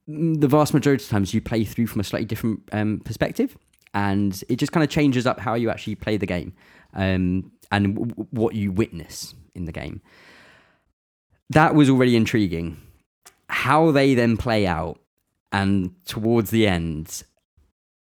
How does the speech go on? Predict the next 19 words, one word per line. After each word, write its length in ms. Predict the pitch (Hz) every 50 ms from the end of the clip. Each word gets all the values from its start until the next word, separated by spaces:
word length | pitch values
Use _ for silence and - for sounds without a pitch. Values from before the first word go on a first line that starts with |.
| - - - - - - -
left 280 | 131 127 113 - - -
me 320 | 107 104 98 98 92 - - - - - - _ _ _ _ _ _ _ _ _
in 120 | 117 107
awe 340 | 104 98 90 87 82 80 - - - - _ _ _ _ _ _
with 120 | - 95 -
some 200 | - 101 95 92
of 60 | 85
the, 200 | 87 87 85 85
um, 340 | 82 85 85 85 87 85 82 -
some 200 | - - 104 98
of 40 | 90
the 60 | 87
moments. 580 | 87 82 82 80 82 - - - - - - - _ -
Um, 400 | 92 87 85 85 85 87 87 87 - _ _ _ - _ _ _ _ _ _ _
it's 160 | - 113 - -
a 40 |
very 240 | 113 127 139 151 147
stylish 1000 | 147 - - - - - - _ - 147 143 160 165 165 170 170 175 - - - -
game. 540 | - 147 147 151 156 156 160 165 160 143